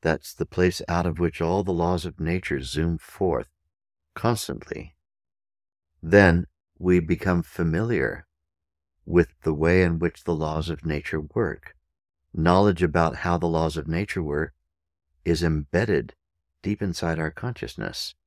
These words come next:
And as meditators, we awaken more and more, day after day, we awaken more and more to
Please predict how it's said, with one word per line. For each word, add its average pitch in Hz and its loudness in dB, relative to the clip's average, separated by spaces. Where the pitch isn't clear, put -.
And 80 -2
as 78 -2
meditators, 85 -2
we 85 4
awaken 76 0
more 92 2
and 104 0
more, 92 -2
day 82 -2
after 90 -6
day, 65 -2
we 65 -8
awaken 76 -4
more 76 -6
and 82 -4
more 95 -6
to 71 -4